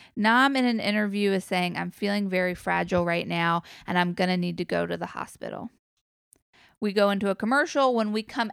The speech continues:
out of that commercial, we see C T lighting a fire. He's outside. He has some blankets. He says he has s'mores material,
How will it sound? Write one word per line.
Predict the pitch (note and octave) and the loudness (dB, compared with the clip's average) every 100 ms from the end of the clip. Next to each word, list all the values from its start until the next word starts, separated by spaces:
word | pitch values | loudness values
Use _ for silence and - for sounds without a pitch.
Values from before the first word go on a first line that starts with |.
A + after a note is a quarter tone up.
| - | -4
out | B3+ E4+ C4+ - - | 0 2 2 0 -4
of | F#3+ | -4
that | F3+ F3+ | 0 -2
commercial, | - F#3+ F#3 F#3 G#3 F#3 F#3 | -2 -4 -2 -2 0 0 0
we | C#4 | -2
see | A4+ - C#5+ C#5 A#4+ - | -4 -6 -6 -2 -2 -4
C | - - C#4+ D4+ | -12 -4 -2 -2
T | - C4 A3 G#3 - | -4 -2 0 0 -2
lighting | F#3+ F#3 G3 C4+ D4+ D4 | -4 0 2 2 -2 -6
a | |
fire. | D4 - E3+ F3 E3+ F3 | -6 -2 0 0 0 -2
He's | F#3 F3 | -6 -6
outside. | E3+ F#3+ - - G3+ G3+ G3 G3 - - - | -2 -2 -4 -2 2 4 2 0 -6 -20 -8
He | G#3+ | -2
has | F#3 F3+ | 0 -2
some | - F3 | -6 -8
blankets. | F3+ G3 C4+ B3+ C4+ C4 B3 - - - | -2 0 0 0 2 2 2 -4 -20 -10
He | A#3 | -6
says | A3 A3+ G#3 | 0 0 0
he | G3+ | -2
has | F#3 E3+ | -2 -4
s'mores | - - G#3 A#3+ C#4+ D4+ D4+ | -6 -6 0 4 4 2 0
material, | D4 C#4+ C#4+ A3+ A#3 A3+ A3 A3 | -4 -4 -2 2 4 6 6 4